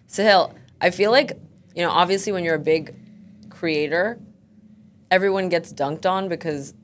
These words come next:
when you're doing well, like, you know, you see, you see the hate come in sometimes. And then there's times where it's like, you quite literally get, like, soft canceled or whatever. How do you deal with, with these kinds of things? Because as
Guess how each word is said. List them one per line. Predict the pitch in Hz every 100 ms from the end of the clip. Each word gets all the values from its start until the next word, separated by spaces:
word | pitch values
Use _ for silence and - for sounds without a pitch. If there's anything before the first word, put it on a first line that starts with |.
| _
when | 160 160
you're | 151
doing | 156 151 143
well, | 139 151 175 196 - _
like, | 139 135 - - - _
you | 170
know, | 143 131
you | 143 147
see, | - 156 151 147 139 - _ 156
you | 151
see | - 165
the | 147
hate | 147 -
come | 180 165
in | 170 180 - -
sometimes. | 202 202 208 208 226 240 - _ _ _
And | 180
then | 226
there's | 214 -
times | - 170 170
where | 156
it's | 147 147
like, | 143 139 - _ _ _ _ _ _
you | 165 170
quite | - 208 147
literally | 160 156 151 143 131 123 - - _
get, | 156 143
like, | 127 123
soft | - 156 135 -
canceled | - 147 143 143 139 139
or |
whatever. | 139 139 143 127 - - _
How | - 165 208
do |
you | 294
deal | 190 165 180 165
with, | 143 -
with | 151 147
these | 165 160
kinds | 170 165
of | 151
things? | - 220 175
Because | 165 165 147 - _ _
as | 156 180 208 202